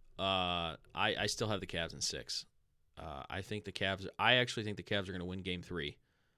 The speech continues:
Um, and then I think game four is going to be an absolute dogfight. Um, I don't know. I,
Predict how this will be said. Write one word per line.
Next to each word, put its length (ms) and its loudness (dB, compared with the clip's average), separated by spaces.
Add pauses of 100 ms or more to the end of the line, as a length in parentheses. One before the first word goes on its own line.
(680)
Um, 560 -2 (960)
and 140 -2
then 160 0
I 160 2
think 300 -2
game 220 2
four 440 -2
is 140 -6
going 240 -6
to 100 -10
be 220 -8
an 200 -10
absolute 540 -6
dogfight. 600 -6 (960)
Um, 440 -6 (1700)
I 100 -2
don't 160 2
know. 160 -6
I, 220 4